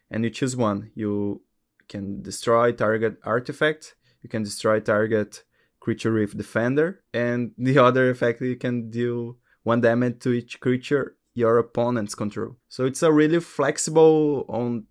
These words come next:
this kind of sideboard cards, like you said you, you like it. But in this case, two effects are really useful for Pauper.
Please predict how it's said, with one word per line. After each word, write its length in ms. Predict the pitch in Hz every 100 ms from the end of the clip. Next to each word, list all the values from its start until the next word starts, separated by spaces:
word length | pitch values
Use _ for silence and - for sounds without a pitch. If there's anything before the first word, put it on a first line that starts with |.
| _
this 440 | - 110 127 -
kind 260 | - 131 131
of 320 | 123 113 -
sideboard 680 | - - 123 123 127 120 -
cards, 340 | 117 120 127
like 360 | 123 113 110 -
you 120 | 110
said 300 | 104 113 110
you, 280 | 110 110 104
you 120 | 110
like 300 | 110 120 156
it. 160 | 185 - _ -
But 300 | 131 127 -
in 140 | 143 156
this 160 | 175
case, 500 | - 151 165 175 - _ _ _ _ _ _ _ _ _
two 360 | - 170 190 196
effects 480 | 175 143 151 - 156
are 140 | 139
really 340 | 127 139 156
useful 540 | 143 127 151 - 143 113
for 200 | - 110
Pauper. 520 | 117 117 120 156